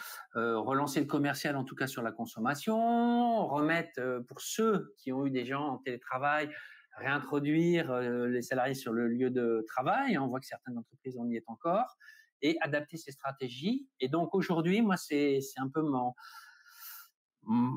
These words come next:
ma recommandation à votre égard, c'est quand on dit recherche de sens, donc c'est le colibri à droite, hein.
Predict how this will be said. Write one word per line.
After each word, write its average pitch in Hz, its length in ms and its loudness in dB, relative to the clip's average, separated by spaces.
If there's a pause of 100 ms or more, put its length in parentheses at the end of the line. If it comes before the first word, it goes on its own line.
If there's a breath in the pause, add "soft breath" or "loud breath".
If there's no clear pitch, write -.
(200)
ma 117 280 2
recommandation 165 840 2
à 170 80 2
votre 143 240 -4
égard, 214 420 2
c'est 135 200 -10
quand 139 180 -10
on 147 80 0
dit 156 140 -2
recherche 147 380 -2
de 143 120 0
sens, 160 640 -2 (180)
donc 120 140 -6
c'est 120 180 -4
le 117 120 0
colibri 135 480 0
à 160 80 2
droite, 160 340 -2
hein. 147 160 0